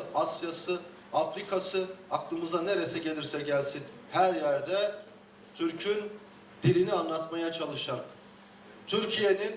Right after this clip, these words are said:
gücünü anlatmaya çalışan, Türkiye'nin istikbalini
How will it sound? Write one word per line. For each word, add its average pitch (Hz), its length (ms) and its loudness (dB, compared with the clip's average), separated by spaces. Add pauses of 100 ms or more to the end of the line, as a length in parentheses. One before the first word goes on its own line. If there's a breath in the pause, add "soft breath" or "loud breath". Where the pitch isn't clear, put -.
(340)
gücünü 175 320 0
anlatmaya 185 580 2
çalışan, 165 460 -2 (540)
Türkiye'nin 208 600 2 (400)
istikbalini 190 840 2